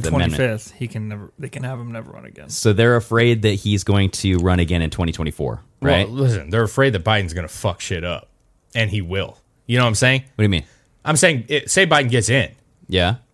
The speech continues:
Speaker 3: Trump is now left open to go for twenty twenty-four.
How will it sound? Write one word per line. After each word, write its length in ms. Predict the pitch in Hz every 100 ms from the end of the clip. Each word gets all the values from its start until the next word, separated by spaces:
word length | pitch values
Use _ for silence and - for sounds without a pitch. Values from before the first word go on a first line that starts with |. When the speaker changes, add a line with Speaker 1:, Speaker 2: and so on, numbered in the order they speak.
| _ _ -
Speaker 3:
Trump 280 | 147 131
is 220 | 131 117 120
now 200 | 117 120
left 220 | 117 113
open 220 | 107 107
to 60 | 98
go 160 | 95
for 140 | 92 90
twenty 240 | 92 87
twenty-four. 580 | 85 87 76 87 -